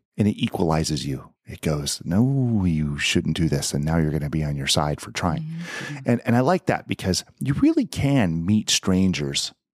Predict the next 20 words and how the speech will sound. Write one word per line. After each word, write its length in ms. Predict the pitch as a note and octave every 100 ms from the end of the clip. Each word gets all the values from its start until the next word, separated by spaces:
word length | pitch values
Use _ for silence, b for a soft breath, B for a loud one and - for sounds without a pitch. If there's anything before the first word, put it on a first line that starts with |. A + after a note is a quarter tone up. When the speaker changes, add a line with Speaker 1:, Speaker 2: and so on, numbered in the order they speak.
| _
Speaker 1:
and 240 | G#2 F#2+ F#2
go 140 | A#2
on 100 | B2+
a 60 | G2
ride 260 | F2+ F#2+
with 200 | E2+ E2
them. 240 | - D2 D2+
And 240 | F#2+ F2+ -
generally 480 | D#3 E3 C#3+ A2+
speaking, 600 | F2 - - F#2+ D#2+ D2+
most 280 | E2+ A2 G#2+
of 60 | F#2
the 100 | E2+
time, 360 | - F2 D#2+ D2+
you're 80 | D#2+
gonna 160 | G2
end 220 | - F#2+
up 160 | E2+ -
with 80 | -
some 160 | -